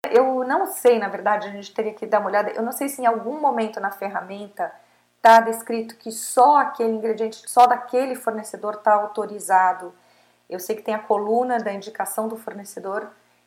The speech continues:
e se, é, porque, é, como eu falei, a regra do jogo é essa. Se, quando a especificação é, é de um ingrediente que não é farmacopeico,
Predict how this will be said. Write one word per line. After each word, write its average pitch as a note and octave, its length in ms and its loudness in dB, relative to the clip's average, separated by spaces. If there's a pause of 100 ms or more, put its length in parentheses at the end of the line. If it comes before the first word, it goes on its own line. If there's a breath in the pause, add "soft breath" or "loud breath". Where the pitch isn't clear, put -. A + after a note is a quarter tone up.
e A3 120 -8
se, A3 680 -6
é, F#3+ 400 -6
porque, - 260 -6
é, A3+ 280 4
como A3 240 -4
eu G#3+ 40 -4
falei, A#3+ 240 0
a F3+ 60 6
regra G#3+ 260 0
do A3 120 -6
jogo A3 260 2
é A3 180 4
essa. D#3+ 320 -10 (120)
Se, - 180 -18
quando - 160 -4
a G#3 40 -4
especificação G#3 760 -4
é, G3 80 -6 (200)
é F#3 100 -6
de F3+ 180 -12
um F#3+ 200 -10
ingrediente F3+ 440 -12
que G3 80 -16
não A3 180 -2
é G#3+ 80 0
farmacopeico, G3 880 -6